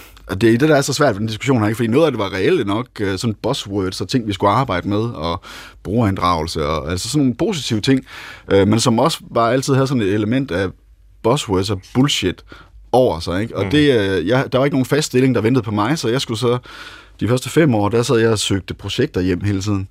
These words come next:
Speaker 1: Øh, og der bliver jeg rigtig god til at bullshit. Altså, hvis jeg nu skal
Speaker 2: <laughs>
Speaker 1: rose
Speaker 2: Du er selv
Speaker 1: mig
Speaker 2: god
Speaker 1: selv
Speaker 2: til
Speaker 1: lidt.
Speaker 2: det.
Speaker 1: Så jeg har også en... en, øh, en, et, der er, der, på den måde er der ligesom også et positivt... Øh, jeg skylder min museumskarriere, det skylder,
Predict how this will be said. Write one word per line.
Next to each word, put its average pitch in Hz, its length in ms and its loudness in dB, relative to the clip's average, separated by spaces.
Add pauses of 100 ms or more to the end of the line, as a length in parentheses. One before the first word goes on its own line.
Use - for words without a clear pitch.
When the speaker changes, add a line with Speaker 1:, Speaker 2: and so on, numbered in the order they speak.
(420)
Speaker 1:
Øh, 90 680 2 (800)
og 98 100 0
der 131 80 6
bliver 113 140 2
jeg 110 40 -4
rigtig 127 160 2
god 110 100 -2
til 110 80 0
at 98 80 0
bullshit. 104 460 -6 (180)
Altså, 95 200 -6
hvis 107 140 0
jeg 110 80 2
nu - 80 2
skal - 160 0
Speaker 2:
<laughs> - 0 -
Speaker 1:
rose 123 180 2
Speaker 2:
Du 135 60 2
er 123 40 2
selv 127 180 2
Speaker 1:
mig - 80 0
Speaker 2:
god 135 80 4
Speaker 1:
selv 123 80 0
Speaker 2:
til 127 100 0
Speaker 1:
lidt. 123 120 -2
Speaker 2:
det. - 80 -12
Speaker 1:
Så 120 80 0
jeg 107 140 2
har 131 100 2
også 123 240 -2
en... 110 200 -4
en, 117 200 0
øh, 107 440 -2
en, 107 120 -8 (120)
et, 101 160 -4 (300)
der 98 80 2
er, 127 140 2
der, 131 200 2
på 160 120 0
den 170 100 2
måde 143 100 4
er 117 40 4
der - 100 0
ligesom 135 220 0
også 120 160 -2
et - 60 -16
positivt... 123 680 -2
Øh, 101 400 -2
jeg 113 100 2
skylder 165 300 2
min 143 200 4
museumskarriere, 107 720 0
det 123 120 -4
skylder, 123 420 -2